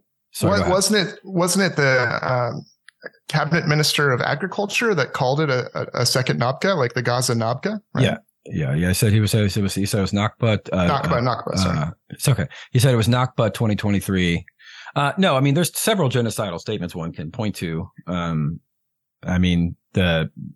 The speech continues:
Speaker 1: this is not a, again, even the New York Times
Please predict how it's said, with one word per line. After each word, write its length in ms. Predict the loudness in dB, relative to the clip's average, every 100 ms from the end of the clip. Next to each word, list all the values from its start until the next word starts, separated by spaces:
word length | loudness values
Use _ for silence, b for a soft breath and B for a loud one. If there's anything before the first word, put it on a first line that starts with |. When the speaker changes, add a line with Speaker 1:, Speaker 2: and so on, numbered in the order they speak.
| -20 -20 -20 _ _
Speaker 1:
this 180 | -2 0
is 120 | 2
not 200 | 4 4
a, 360 | 2 2 -2 -6 b b b _
again, 140 | 0 2
even 180 | 4 4
the 40 |
New 100 | 4
York 180 | 2 0
Times 360 | 0 0 0